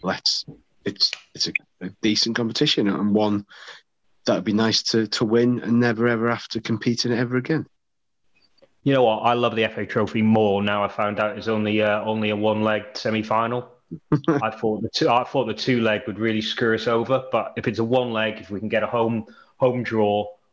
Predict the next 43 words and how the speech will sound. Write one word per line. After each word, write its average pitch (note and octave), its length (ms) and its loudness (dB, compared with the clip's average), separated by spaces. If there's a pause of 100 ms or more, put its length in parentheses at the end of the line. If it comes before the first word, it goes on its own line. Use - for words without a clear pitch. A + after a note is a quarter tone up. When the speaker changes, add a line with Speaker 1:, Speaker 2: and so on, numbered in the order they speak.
(200)
Speaker 2:
I'm A2 220 -2
definitely A2 380 -4
in G2 120 -4
for F#2+ 180 -2
it. F#2 120 -2 (320)
Speaker 1:
Why E3+ 160 4
Speaker 2:
I - 20 2
Speaker 1:
a G3+ 60 2
Speaker 2:
mean, F#3 80 2
Speaker 1:
home F3 160 2
Speaker 2:
look D3+ 100 2
Speaker 1:
draw? A2 240 0 (140)
What's E3+ 180 0
his F3 120 2
obsession E3 440 2
with A#2+ 100 0
home C3 240 2
draws? F#2 400 -2 (640)
Speaker 2:
Well, F3+ 120 4
just F3+ 180 0
Speaker 1:
Does D3+ 60 4
it F#3 80 2
Speaker 2:
'cause C#3+ 240 2
Speaker 1:
matter? F#2 100 -14 (800)
Does D#3+ 140 4
it F3+ 60 4
Speaker 2:
I - 20 2
mean, F3+ 100 2
Speaker 1:
matter, B2+ 160 0
Speaker 2:
we, A#2 100 0
Speaker 1:
really? B2+ 480 2 (140)
Speaker 2:
our D#3+ 160 4
Speaker 1:
Does F3 120 2
it E3 40 4
Speaker 2:
away, E3+ 220 4
Speaker 1:
really C3+ 120 4
Speaker 2:
our E3+ 120 6
Speaker 1:
matter? E3+ 100 2
Speaker 2:
away D#3 300 2 (200)
form C#3+ 240 4
is C3 120 2
good, B2+ 440 0 (300)
but A#2+ 460 -2